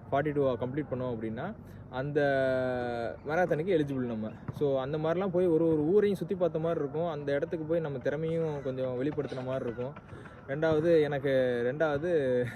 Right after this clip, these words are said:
எனக்கு வெளிநாடு இந்த விஷயங்கள்லாம் போய் எல்லா ஊரையும் போய் பார்க்குறது ரொம்ப பிடிக்கும்.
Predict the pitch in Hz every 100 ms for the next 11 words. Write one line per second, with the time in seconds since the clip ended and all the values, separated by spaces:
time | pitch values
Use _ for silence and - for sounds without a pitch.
0 | - - - - - - - 135 135 165
1 | 190 165 156 160 156 - 139 139 135 165
2 | 151 139 151 165 143 143 139 131 139 147
3 | 156 165 143 131 139 170 156 147 131 131
4 | 123 143 131 123